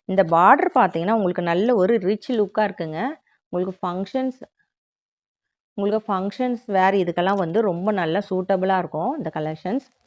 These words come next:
இது வந்து தேர்ட் டிசைன்ஸ். இது பார்த்தீங்கன்னா, உங்களுக்கு நல்ல ஒரு சூப்பரான கோல்டன், அ, கலர்ல இருக்குங்க. அதுல வந்து உங்களுக்கு நல்ல ஒரு மெரூன் கலர் பார்டர் வச்சே இருக்கு.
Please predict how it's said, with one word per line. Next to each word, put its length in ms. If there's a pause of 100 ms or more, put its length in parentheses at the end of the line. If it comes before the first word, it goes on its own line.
(140)
இது 180
வந்து 300
தேர்ட் 260
டிசைன்ஸ். 400 (600)
இது 220
பார்த்தீங்கன்னா, 400
உங்களுக்கு 280
நல்ல 280
ஒரு 140
சூப்பரான 800
கோல்டன், 540 (460)
அ, 60 (320)
கலர்ல 380
இருக்குங்க. 360
அதுல 280
வந்து 260
உங்களுக்கு 260
நல்ல 280
ஒரு 180
மெரூன் 400
கலர் 320
பார்டர் 320
வச்சே 340
இருக்கு. 300